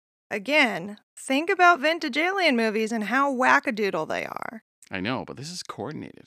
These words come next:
Speaker 2: Like, I want, I want the backstories to the monsters. I wanna know why Jeff the Junk Blob is coming here to attack.
Speaker 1: I appreciate that you named them.
Speaker 2: So, clearly I enjoy the game. Why don't we talk about both our enjoyment of the game?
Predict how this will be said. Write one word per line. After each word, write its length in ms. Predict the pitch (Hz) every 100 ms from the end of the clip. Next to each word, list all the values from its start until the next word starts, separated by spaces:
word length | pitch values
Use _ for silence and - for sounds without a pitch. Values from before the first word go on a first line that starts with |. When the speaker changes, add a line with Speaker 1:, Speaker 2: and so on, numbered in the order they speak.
| _ _
Speaker 2:
Like, 140 | 82 -
I 80 | 113
want, 200 | 139 -
I 40 |
want 120 | 120 135
the 40 |
backstories 480 | 120 117 - 120 107
to 80 | 110
the 60 | 101
monsters. 460 | 95 - - - -
I 60 |
wanna 140 | 143 156
know 160 | 120
why 160 | 127 92
Jeff 280 | 87 101 -
the 60 | 98
Junk 280 | 95 113
Blob 300 | - 80 71 -
is 140 | 104
coming 240 | - 110 113
here 140 | 85
to 120 | -
attack. 280 | 82 87 92 _ _ -
Speaker 1:
I 100 | 226
appreciate 480 | - 247 247 302 294
that 120 | -
you 140 | 208
named 480 | 196 175 185 196 233
them. 380 | 277 285 330 349 _ _ _ _ _
Speaker 2:
So, 220 | - 110 _
clearly 300 | - 294 302
I 120 | 226 214
enjoy 260 | 147 117
the 80 | 98
game. 300 | 98 101 123 _ _ _ _ _
Why 140 | 143 185
don't 80 |
we 60 | 202
talk 160 | 190 170
about 180 | 165
both 200 | 135 160
our 120 | 131 104
enjoyment 340 | 101 73 60
of 60 | -
the 80 |
game? 220 | - -